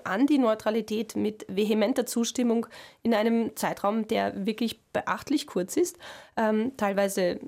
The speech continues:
liest man von einer Art Warmhaltepolitik oder ein politisches A dabei, das man herauskramt, wann immer es gerade passend, ähm, scheint. Also wir, wir tun uns mit dem Begriff, oder sagen wir,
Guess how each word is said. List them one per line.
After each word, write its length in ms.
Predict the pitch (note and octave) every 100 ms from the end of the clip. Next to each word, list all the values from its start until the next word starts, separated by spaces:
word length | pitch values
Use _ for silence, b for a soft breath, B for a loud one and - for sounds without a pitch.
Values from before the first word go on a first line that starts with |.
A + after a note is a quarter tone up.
| -
liest 440 | - A3+ A3+ -
man 120 | F3+
von 140 | F#3 F#3
einer 320 | F3+ F3+ -
Art 240 | F3 - -
Warmhaltepolitik 1200 | F3+ E3+ A#3+ C4+ G#3 G3+ G#3+ - G3 G#3+ - -
oder 180 | G3 F#3+ B B -
ein 240 | A#3 A#3
politisches 760 | - B3 D4+ D4 - A3+ A3 - -
A 200 | F3+ G#3+
dabei, 360 | A#3+ G#3 F#3+
das 180 | G3 G3
man 220 | G3 F#3+ -
herauskramt, 920 | F3+ G3 D#3 G3+ B3 - E3 F#3+ -
wann 140 | - F#3+
immer 200 | G3+ G3
es 260 | G3+ - -
gerade 400 | F#3+ G3 - F#3+
passend, 640 | - - A#3 - A3 G#3+ - B B B
ähm, 280 | A3+ G#3 G3+ -
scheint. 520 | - - F3+ A#3+ D#4
Also 240 | - A3+ A3+ B B -
wir, 340 | G#3+ A#3+ G3+
wir 140 | A3+ B3+
tun 180 | C#4 D#4+
uns 260 | D#4 -
mit 200 | B3+ A#3+
dem 100 | C4+
Begriff, 560 | B3+ B3 - E4+ F4 -
oder 200 | - A#3
sagen 260 | A3+ A#3 B3
wir, 200 | C4+ B3+